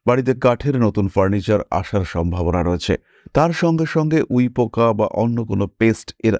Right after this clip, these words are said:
আক্রমণে বাড়িতে কিছু সমস্যা সৃষ্টি হতে পারে। এই সময় রাজনৈতিক সক্রিয়তা এবং অ্যাক্টিভিটি, এই দুটোই বাড়তে দেখতে পাওয়া যাবে।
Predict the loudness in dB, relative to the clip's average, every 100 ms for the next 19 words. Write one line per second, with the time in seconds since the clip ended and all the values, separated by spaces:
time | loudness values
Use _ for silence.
0 | -2 -4 -2 0 2 2 2 -2 -2 -4
1 | -4 -4 -2 -2 -2 -4 -4 -4 _ _
2 | _ 2 2 0 -4 -2 -4 -2 -4 -6
3 | _ _ _ 0 2 2 2 2 2 0
4 | 0 0 0 -2 -2 -2 0 0 2 0
5 | 0 -2 -2 -2 -4 -4 -4 -2 0 0
6 | 0 -2 0 0 0 2 -2 -2 -4 -2
7 | -2 0 -2 0 -2 -2